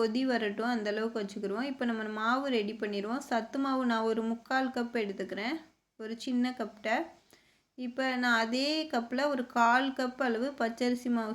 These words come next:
சேர்த்துக்கிறேன். இப்போ அதுல தண்ணி ஊத்தி நல்லா கட்டி இல்லாம அப்படியே நம்ம மிக்ஸ் பண்ணி எடுத்துக்கிறணும். இது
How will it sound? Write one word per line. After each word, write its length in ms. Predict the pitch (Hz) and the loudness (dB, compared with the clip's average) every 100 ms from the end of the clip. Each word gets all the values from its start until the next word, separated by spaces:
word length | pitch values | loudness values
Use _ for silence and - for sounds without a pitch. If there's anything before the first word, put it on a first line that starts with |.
| 226 | -4
சேர்த்துக்கிறேன். 600 | 214 208 202 196 226 320 330 - 240 | -4 -4 -6 -4 -2 -4 -6 -8 -8
இப்போ 180 | 240 240 | -2 0
அதுல 220 | 233 233 233 233 | 2 2 0 2
தண்ணி 360 | 220 233 262 285 269 | 2 4 2 0 0
ஊத்தி 320 | 233 226 240 247 226 226 | -2 -2 0 0 0 0
நல்லா 220 | 233 262 262 | 0 0 0
கட்டி 360 | 220 226 - 262 254 | -2 -2 -2 0 2
இல்லாம 400 | 233 226 226 247 | 2 0 0 0
அப்படியே 280 | 226 214 240 233 | 0 0 0 0
நம்ம 240 | 226 214 214 220 - - _ 247 | -2 -4 -8 -10 -20 -20 _ -4
மிக்ஸ் 260 | 240 - - | -4 -6 -6
பண்ணி 220 | 254 247 233 | -2 0 0
எடுத்துக்கிறணும். 680 | 214 220 226 202 190 208 269 - - 247 | -2 -4 -2 -2 -2 -2 -4 -8 -14 -8
இது 120 | 226 | -6